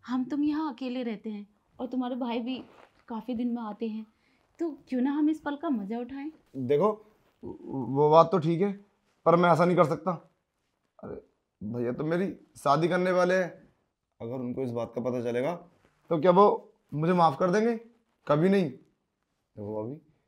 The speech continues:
Speaker 2: तुम्हारे आगे मैं हाथ जोड़ता हूँ, प्लीज मुझे माफ़ कर दो,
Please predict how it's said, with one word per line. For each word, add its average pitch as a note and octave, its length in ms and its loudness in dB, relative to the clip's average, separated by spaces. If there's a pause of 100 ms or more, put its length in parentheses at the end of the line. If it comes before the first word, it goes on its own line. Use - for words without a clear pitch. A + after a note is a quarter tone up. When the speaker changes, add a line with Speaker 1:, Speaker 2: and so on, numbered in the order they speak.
(500)
Speaker 2:
तुम्हारे A2 300 -2
आगे A2+ 120 -2
मैं C#3 140 -2
हाथ A2 160 -2
जोड़ता A#2 320 0
हूँ, A#2 120 -4 (460)
प्लीज B2+ 180 0
मुझे C3 180 -2
माफ़ A2+ 260 0
कर A2+ 100 -2
दो, D3 340 -8